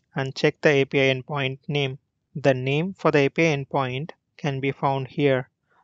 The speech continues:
and the required body parameters are server group name and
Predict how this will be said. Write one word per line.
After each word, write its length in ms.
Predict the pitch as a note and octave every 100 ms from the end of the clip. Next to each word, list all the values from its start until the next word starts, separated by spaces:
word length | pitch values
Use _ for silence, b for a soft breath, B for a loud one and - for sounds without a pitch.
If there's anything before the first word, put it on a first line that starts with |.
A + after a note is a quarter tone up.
| -
and 140 | C#3
the 80 | C3
required 460 | C3+ - D#3 D#3 C#3+
body 200 | F3 D3+
parameters 680 | - D3+ D#3 D#3+ D#3 F3 - -
are 340 | C#3+ C3 D3+ - _ _ _
server 420 | - D3 C#3+ E3
group 380 | D3 D3+ D3+ -
name 320 | B2+ C3 D#3+ _ -
and 280 | C#3+ C#3+